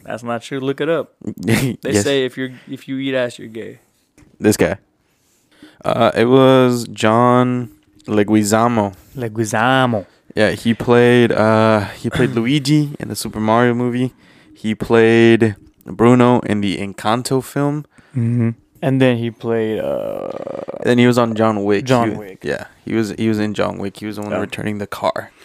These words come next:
Speaker 2: Um, so they did an interview, like, uh, after, uh, after Oscars,
Speaker 1: Hmm.
Speaker 2: after the Oscars, and they, they told him, like, uh, "How do you feel about this year's Oscars, and how do you feel about, uh, Will's little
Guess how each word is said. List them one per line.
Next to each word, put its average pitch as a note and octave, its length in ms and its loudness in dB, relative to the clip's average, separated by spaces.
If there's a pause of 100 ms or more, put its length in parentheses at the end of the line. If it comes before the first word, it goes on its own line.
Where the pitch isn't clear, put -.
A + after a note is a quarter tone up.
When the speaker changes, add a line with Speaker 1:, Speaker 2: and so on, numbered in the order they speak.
(1200)
Speaker 2:
Um, A#2 480 2 (920)
so C3 200 0
they B2+ 100 4
did C3 160 2
an D3 160 4
interview, A2+ 640 0 (240)
like, G#2 200 -4
uh, G#2+ 240 -2 (600)
after, A2+ 600 0
uh, G#2 340 0 (360)
after A2 300 0
Oscars, C#3 680 -2
Speaker 1:
Hmm. A#2+ 240 -2 (220)
Speaker 2:
after G#2 140 -2
the G#2 80 4
Oscars, G#2+ 400 -2 (300)
and G#2+ 120 2
they, G#2+ 360 6
they G2+ 140 4
told G#2+ 220 0
him, G#2 100 0
like, G2+ 140 -2
uh, G2+ 300 4
"How G#2 160 -2
do A#2 100 -2
you B2 40 0
feel A#2+ 180 0
about A2 180 0
this G#2 140 -8
year's G#2+ 120 -6
Oscars, G#2 360 -6
and G#2 100 -10
how G2+ 100 -6
do G#2 60 -4
you G#2 40 -8
feel G#2+ 200 -8
about, G2+ 340 -6
uh, - 260 -6
Will's G#2 320 -6
little G#2 340 -2